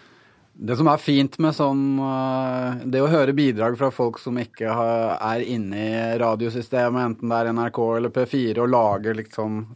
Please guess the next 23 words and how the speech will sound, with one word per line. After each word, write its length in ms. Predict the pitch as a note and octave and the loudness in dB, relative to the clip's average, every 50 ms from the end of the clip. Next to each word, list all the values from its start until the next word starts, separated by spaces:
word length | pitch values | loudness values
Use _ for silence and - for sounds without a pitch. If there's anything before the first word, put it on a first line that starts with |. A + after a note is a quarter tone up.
| - - - | -20 -20 -8
tradisjonell 720 | _ - C3 C3+ C#3+ C3+ - D#3 C#3 A#2+ A#2 B2+ C#3 C3+ | _ 0 2 2 2 2 4 2 4 2 2 2 2 2
radio 360 | B2+ A#2 G#2+ G#2+ A2 C3+ C#3+ C#3+ | 2 2 2 2 0 0 -2 -2
på 200 | - C#3 C3 C3 | -2 -2 0 0
en, 300 | C3+ C3+ C3+ C3+ C3+ C3+ | 0 0 -2 -2 -2 -2
eh, 600 | C3+ C3 C3 C3 C3 C3 B2+ C3 C3+ C3+ C3 B2 | -2 -2 0 0 0 -2 -2 -2 -2 -4 -2 0
vanlig 440 | C#3+ D3 C3+ B2 A#2 B2 C3 C#3 | 2 2 4 2 2 0 0 0
måte, 500 | D3+ D#3 C#3+ B2 G2+ - _ _ F3 F#3+ G3+ G3 E3 - _ - | 2 4 4 2 2 0 _ _ 0 0 0 0 -6 -12 _ -10
eh, 440 | - B2+ C3 C3 C3+ C3 C3 C3 | -8 -4 -4 -2 0 0 0 -2
forventet 480 | B2 - D3 C3+ C3 A#2+ A2+ - D3 C#3+ | -2 0 2 2 2 0 0 -2 0 2
måte, 320 | D#3 C#3+ A2 - - F3 F3+ | 2 2 0 0 -2 0 2
det 80 | E3 | 2
er 140 | B2+ G#2+ G#2+ | 2 2 0
at 100 | A#2 A2 | -2 0
det 160 | B2 C#3 - - _ _ _ _ | -2 -2 -4 -4 _ _ _ _
er 120 | G#2+ A#2 A#2+ | 0 0 0
veldig 560 | A#2 A#2+ D3+ C#3+ C3 A2 F#2+ F2+ G#2 A#2 B2 - | 0 0 0 0 0 0 -4 -4 -4 -4 -2 -2
ulikt 640 | C3+ A#2+ G#2+ G2+ F#2+ G2+ A2 A2+ G#2+ - - _ | -2 -2 -2 -2 -2 -2 -2 -4 -4 -8 -14 _
og 100 | - G2+ | -8 -8
spennende 640 | A2+ - - C3 A#2 G#2 G#2 F#2+ G2 A2 A2+ A#2 A2+ - _ - - - _ - | -8 -2 0 0 0 0 -2 -4 -4 -2 -2 -2 -4 -6 _ -20 -20 -20 _ -4
uttrykk. 480 | - C3+ B2 - - E3+ G#3 G#3 - - | -2 -2 -2 0 -2 -2 -2 -4 -8 -12
Vi 280 | - C3 C3 C3+ B2+ B2+ | -10 -6 -4 -2 -2 -2
fikk 300 | - B2+ B2 - - - | -4 -4 -6 -6 -6 -4
inn 280 | A#2+ A#2 A#2 A#2+ A#2 A2 | -2 -2 0 -2 -2 -4